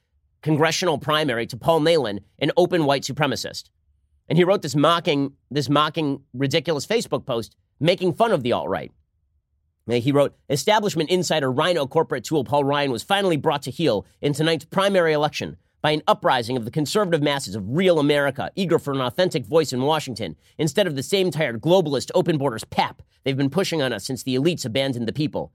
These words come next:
The guy just suffered a massive, historic, emasculating seventy-point victory. Let's see him and his Georgetown cocktail party puppet masters try to walk that one off."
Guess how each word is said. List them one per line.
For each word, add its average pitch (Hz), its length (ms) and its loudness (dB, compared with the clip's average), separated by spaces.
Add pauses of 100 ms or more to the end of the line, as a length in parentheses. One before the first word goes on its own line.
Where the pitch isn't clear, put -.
(220)
The 151 80 0
guy 160 180 2
just - 160 -6
suffered 139 200 -2
a 131 40 2
massive, 143 500 0 (180)
historic, 165 600 2
emasculating 160 760 0
seventy-point 160 720 0
victory. 95 460 -6 (640)
Let's 151 160 0
see 220 160 2
him 165 160 4
and 139 100 2
his 110 100 -4
Georgetown 165 500 0
cocktail 160 340 0
party 143 240 -2
puppet - 260 -4
masters 139 380 -4
try 151 160 -2
to 135 60 0
walk 127 220 0
that 156 200 0
one 113 160 -4
off." 82 200 -10